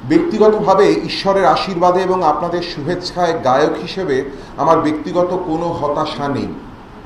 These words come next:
কিন্তু বাঙালি গায়ক হিসেবে সমষ্টিগত বিপন্নতা রয়েছে, সত্যিই রয়েছে। একই সঙ্গে তাই আরও কিছু সমযোদ্ধার নামও করেছিলাম আমি, যাদের ট্যালেন্ট আমার মতে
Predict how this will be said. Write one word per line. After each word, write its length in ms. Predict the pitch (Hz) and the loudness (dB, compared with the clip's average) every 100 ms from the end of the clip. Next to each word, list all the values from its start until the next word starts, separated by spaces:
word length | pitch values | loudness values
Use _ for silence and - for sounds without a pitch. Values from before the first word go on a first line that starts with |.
| - - - - - - - - - | -20 -20 -20 -20 -20 -20 -20 -16 -6
কিন্তু 200 | 175 196 | -4 0
বাঙালি 480 | 151 156 180 220 - | 6 6 6 2 2
গায়ক 420 | 156 160 202 208 196 | 6 8 8 4 0
হিসেবে 380 | - 208 208 | -2 2 4
সমষ্টিগত 800 | 202 175 175 214 214 - 233 220 208 | 4 2 0 0 -2 -4 0 2 2
বিপন্নতা 840 | 175 170 185 185 180 170 160 - - - - - | 0 2 2 2 0 2 2 0 -8 -16 -16 -6
রয়েছে, 560 | 107 139 139 135 87 82 - - - - | 2 4 4 0 -6 -10 -14 -16 -18 -16
সত্যিই 440 | - 160 160 175 104 | -8 -8 -6 -6 -4
রয়েছে। 240 | - - - - - - - - - - - - - - - | -4 -6 -14 -16 -18 -20 -20 -20 -20 -20 -20 -20 -20 -12 -2
একই 240 | 160 220 | 0 0
সঙ্গে 280 | 220 240 247 | 0 4 4
তাই 400 | 247 226 233 - - - - - - - | 4 2 0 -6 -12 -20 -20 -20 -20 -8
আরও 280 | 147 175 214 | 2 4 4
কিছু 300 | 214 - 233 | 2 -2 -4
সমযোদ্ধার 1000 | - 170 165 185 185 190 - 185 202 175 | -6 -2 -2 -2 -2 -4 -4 2 2 2
নামও 380 | 151 151 165 185 | 2 2 2 0
করেছিলাম 540 | 143 131 131 123 107 | 0 0 -2 -2 -2
আমি, 180 | 98 101 - - - - - - - - - - - | -4 -10 -12 -18 -20 -20 -20 -20 -20 -20 -20 -14 -2
যাদের 500 | 139 143 180 180 - | 0 2 0 -2 0
ট্যালেন্ট 500 | 156 156 185 135 117 - - | 2 4 4 2 -2 -8 -4
আমার 260 | 139 156 | 2 2
মতে 380 | 151 147 160 156 | 2 0 -2 -4